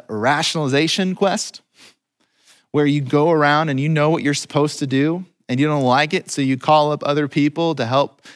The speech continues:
you feel good about the decision that you're making or not making because they happen to share the same opinion and you know exactly who to call? Here's the good news, or I'm sorry, here's the bad news.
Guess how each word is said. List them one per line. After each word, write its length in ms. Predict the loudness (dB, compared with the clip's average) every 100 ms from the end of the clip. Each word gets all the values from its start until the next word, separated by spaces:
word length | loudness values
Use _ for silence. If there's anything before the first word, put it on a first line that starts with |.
| _
you 80 | -4
feel 220 | 0 0
good 260 | 2 2 2
about 340 | 2 2 2
the 60 | -2
decision 440 | -4 -2 -2 -2
that 100 | -4
you're 100 | -4
making 400 | 0 0 -2 -2
or 100 | 0
not 220 | 2 0
making 480 | 0 -2 -2 -4 -6 -10 _ -10
because 280 | -2 -2 2
they 180 | 0
happen 400 | 0 0 -2 -2
to 80 | -4
share 260 | -2 0 0
the 120 | -2
same 280 | -6 -4 -4
opinion 400 | -6 -6 -4 -4
and 140 | -2
you 80 | -2
know 260 | -2 -4 -8 -12
exactly 540 | -6 -4 -2 -2 -2
who 100 | 0
to 100 | -2
call? 480 | -2 0 0 -2 -8 _ _ _ _ _ _ _ _ _ _
Here's 180 | -2 0
the 100 | 0
good 220 | 0 -2
news, 260 | -6 -8 -6
or 180 | -2 -2 -2
I'm 100 | -4
sorry, 260 | 0 -2 0
here's 240 | -2 -2
the 80 | 0
bad 260 | 2 2
news. 260 | 0 -8 -12